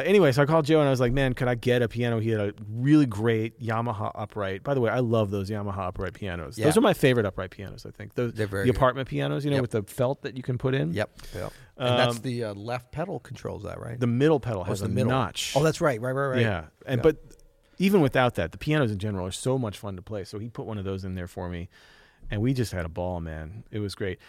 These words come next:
Speaker 1: It was kind of in their, you know, their patio out there on
Speaker 2: Yeah,
Speaker 1: Vicia that's
Speaker 2: yeah.
Speaker 1: enclosed and heated. And so Joe, when he, when he dropped it off, he dropped the piano off with one of his guys. He was like, "Well, I'm, I can't be here until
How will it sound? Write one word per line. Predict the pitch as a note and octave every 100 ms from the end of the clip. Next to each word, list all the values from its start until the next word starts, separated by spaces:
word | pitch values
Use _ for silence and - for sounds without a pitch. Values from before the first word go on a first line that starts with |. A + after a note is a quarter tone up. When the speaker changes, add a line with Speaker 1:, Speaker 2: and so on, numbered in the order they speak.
| -
Speaker 1:
It | C3+
was | C3+ C3
kind | D3+ E3
of | D#3
in | C#3
their, | B2+ A#2
you | B2+
know, | A#2
their | G#2+
patio | B2 A#2+ C3 C3+ C3
out |
there | C3+ C3+
on | B2+
Speaker 2:
Yeah, | C3+ C#3+
Speaker 1:
Vicia | C#3 C3+
that's | A#2 G2+
Speaker 2:
yeah. | B2+
Speaker 1:
enclosed | - - C#3 B2+ B2 B2 -
and | G#2 G#2
heated. | - A#2+ G2+ F#2 G#2 - - - - -
And | A2+
so | - A2
Joe, | G#2 B2 A#2+ A#2+
when | A#2+ A2
he, | G#2 - A#2
when | G2+
he | G2 F#2+ D#2 - A2+
dropped | B2+ B2+ -
it | A2+
off, | A#2+ F#2+ -
he | A2
dropped | G#2 G#2
the | -
piano | - G#2 F#2+
off | F2+
with | G2+
one | F#2+
of | F2+
his | F2
guys. | G#2+ F#2 F2+ F2+ -
He | A#2+
was | G2
like, | G2+ F#2+
"Well, | A#2 A#2
I'm, | A#2 - -
I | -
can't | - D3 A2+
be | C#3 C#3
here | B2+ A2
until | G2 A#2 G2+